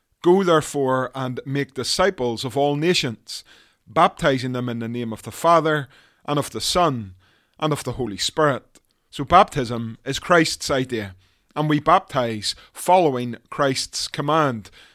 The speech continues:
and we do it in the name of the Father, Son, and Holy Spirit, in the triune name, and we do it with water.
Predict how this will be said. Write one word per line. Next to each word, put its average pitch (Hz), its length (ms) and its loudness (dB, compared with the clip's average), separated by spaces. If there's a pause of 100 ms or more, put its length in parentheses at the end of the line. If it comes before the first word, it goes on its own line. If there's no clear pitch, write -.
(140)
and 147 160 0
we 139 80 2
do 185 180 4
it 147 320 2
in 135 140 -6
the 127 80 -4
name 139 480 0
of 117 160 -8
the 120 100 -6
Father, 151 440 2
Son, 175 340 -2
and 120 140 -6
Holy 117 240 -8
Spirit, - 600 -2 (300)
in 156 140 -4
the 160 80 -2
triune 160 540 2
name, 117 300 -4 (560)
and 147 140 -2
we 143 120 0
do 180 160 2
it 120 340 -4 (420)
with 120 160 -8
water. 143 380 2